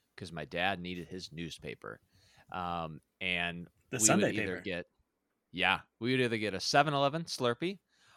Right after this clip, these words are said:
Speaker 1: or we would get those pretzel. I don't know if this is a Saint Louis thing or, or I don't know, but sometimes people would sell those bags of pretzels, the, like,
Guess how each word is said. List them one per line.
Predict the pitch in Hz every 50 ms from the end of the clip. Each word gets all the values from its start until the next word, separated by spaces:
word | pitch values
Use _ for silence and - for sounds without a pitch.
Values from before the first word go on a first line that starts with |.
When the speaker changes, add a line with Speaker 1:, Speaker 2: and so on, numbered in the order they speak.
| - - _ -
Speaker 1:
or | - 175 185 127 101 90 90 104 113 - - - - - - - -
we | 107 110 113
would | 101 101 92 87
get | 117 110 101 92 -
those | - 107 98 95 90 - - - - _ _ _ _ _ _ _ -
pretzel. | - - 120 120 - - - - -
I | 151 214
don't | 262 208
know | 156
if | 127
this | - 117 101
is | -
a | 104 92
Saint | - - 135 135 117
Louis | 143 143 139 135 -
thing | - 143 143 143 139 123
or, | 107 107 101 87 - -
or | - 104 - -
I | - 143
don't | 151 135
know, | 123 110 90 78 _ - - - _ -
but | - 117 117 - - _ _ _ _ _ _ -
sometimes | - - - 160 160 170 175 165 143 -
people | - - 143 131 131
would | 131 117 -
sell | - 135 120 117
those | 117 110 101 - _ _ -
bags | - 104 95 101 117 110 104 113
of | 104 85 _ _ _ _ _ -
pretzels, | - 117 110 - - 147 151 160 151 - - _ _ _ _
the, | - 92
like, | - - 101